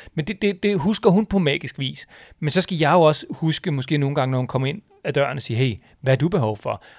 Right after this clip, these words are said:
Har du brug for lige at slappe af? Har du brug for at løbe en tur?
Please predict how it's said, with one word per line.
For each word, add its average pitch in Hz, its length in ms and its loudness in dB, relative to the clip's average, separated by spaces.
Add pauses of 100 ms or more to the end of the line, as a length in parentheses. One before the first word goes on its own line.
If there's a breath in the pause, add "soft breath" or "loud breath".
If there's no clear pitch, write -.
Har 131 100 -2
du 202 120 2
brug 165 200 0
for 123 80 -2
lige 127 100 0
at 120 60 -2
slappe 120 260 0
af? 131 120 -2
Har 123 80 0
du 208 100 0
brug 170 260 -4
for 156 80 2
at 131 60 4
løbe 127 220 0
en 139 60 -4
tur? 151 320 0